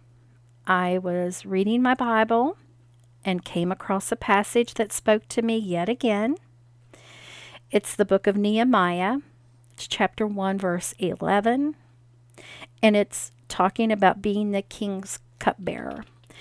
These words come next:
And you know all about that if you listen to my previous podcast,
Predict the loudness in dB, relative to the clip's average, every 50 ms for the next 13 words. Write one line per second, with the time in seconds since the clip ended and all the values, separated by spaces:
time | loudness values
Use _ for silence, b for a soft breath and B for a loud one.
0 | B B B B B B -2 2 2 4 4 4 4 4 4 2 2 2 4 4
1 | 4 4 4 4 4 4 4 4 2 0 0 0 2 2 2 4 2 0 -2 -2
2 | -2 -2 0 0 0 -2 -2 -4 -6 -6 -6 -4 -4 -4 -4 -2 -2 0 0 2
3 | 0 0 -2 -4 -4 -2 0 0 0 -2 -4 -4 -2 -2 -2 -2 -4 -6 -8